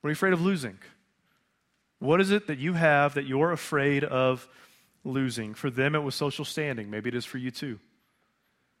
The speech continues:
May-, maybe it means that, um, you know that the way you're gonna be invited to live by Jesus is one where I'm not so cutthroat at work and I actually celebrate when people get ranked higher than me. I,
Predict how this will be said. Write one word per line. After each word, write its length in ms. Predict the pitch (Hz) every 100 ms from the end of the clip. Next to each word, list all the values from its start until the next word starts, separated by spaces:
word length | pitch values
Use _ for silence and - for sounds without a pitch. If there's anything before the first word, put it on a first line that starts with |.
| _ _ _ _ -
May-, 140 | 143
maybe 460 | 143 156 165 160 147
it 160 | 139
means 460 | 139 151 156 139 127
that, 440 | 151 160 139 123 - - - -
um, 260 | 156 143 135
you 160 | 139
know 520 | 156 151 156 143 147
that 240 | 147 143 -
the 60 |
way 180 | 131 143
you're 160 | 147 143
gonna 240 | 147 139 - - -
be 160 | 156 156
invited 460 | 135 135 135 143
to 120 | - 156
live 420 | 135 147 139 147
by 140 | 147
Jesus 420 | 127 139 139 135
is 140 | 131 117
one 160 | 135
where 80 | 139
I'm 80 | 127
not 160 | 139 147
so 160 | 147
cutthroat 580 | 127 - 156 - 156 147
at 80 | 147
work 280 | 139 147 147
and 100 | 127
I 20 |
actually 360 | 135 - 147
celebrate 760 | 123 - - 175 156 123 113 120 - _
when 100 | 143
people 300 | 123 175 143
get 160 | 135 139
ranked 220 | 135 143
higher 300 | - 160 139
than 200 | 113 98
me. 180 | 95 - _ _ _ _ _ _ _ _ _ _ _ _ _
I, 120 | -